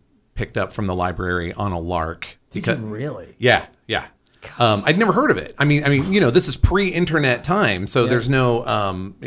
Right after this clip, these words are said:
Speaker 1: I am somewhat isolated. The, the geek culture I had was it,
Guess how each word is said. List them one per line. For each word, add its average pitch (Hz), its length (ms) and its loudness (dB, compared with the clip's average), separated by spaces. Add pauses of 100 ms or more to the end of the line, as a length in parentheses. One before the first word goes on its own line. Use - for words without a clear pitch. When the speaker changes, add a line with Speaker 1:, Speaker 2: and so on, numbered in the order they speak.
(120)
Speaker 1:
I 113 120 0
am 110 200 -2
somewhat 123 520 2
isolated. 101 800 0 (360)
The, 113 220 -4
the 123 100 0
geek 123 260 -2
culture 117 260 -2
I 107 40 0
had 107 220 0
was 95 320 -4
it, 110 360 -2